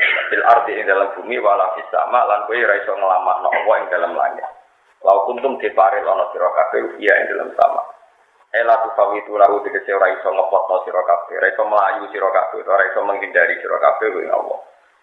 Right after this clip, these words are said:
Wa malakum, lan ora ana kedue sira kabeh, min dunillahi, sanging saliyane Allah, ghirihi.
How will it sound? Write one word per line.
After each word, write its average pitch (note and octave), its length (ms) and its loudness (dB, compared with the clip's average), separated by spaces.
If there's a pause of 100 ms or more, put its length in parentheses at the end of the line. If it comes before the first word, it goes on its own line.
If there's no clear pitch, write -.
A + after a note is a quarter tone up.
(300)
Wa F#2+ 160 0
malakum, A2 400 0
lan A2 80 4
ora G#2+ 240 2
ana A2 160 -2
kedue A2 240 -8
sira G#2 220 -2
kabeh, G#2 260 0
min G#2+ 220 -4
dunillahi, G#2 480 0
sanging G#2 260 -2
saliyane G2+ 320 2
Allah, F#2+ 480 2
ghirihi. F2+ 400 -6